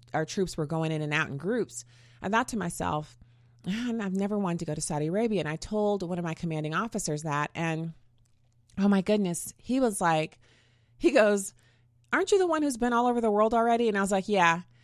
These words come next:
He says, uh, "Okay, well, then you need to add this to your <laughs> list."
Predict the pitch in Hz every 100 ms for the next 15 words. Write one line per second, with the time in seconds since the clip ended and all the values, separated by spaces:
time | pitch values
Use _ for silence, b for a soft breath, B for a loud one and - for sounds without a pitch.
0 | b b - 262 - 240 208 220 202 190
1 | 202 - - - _ _ - 214 262 185
2 | 180 208 - b b b b - 220 226
3 | 214 214 - - 240 226 233 254 240 220
4 | 277 247 240 - 247 208 214 220 - -
5 | - -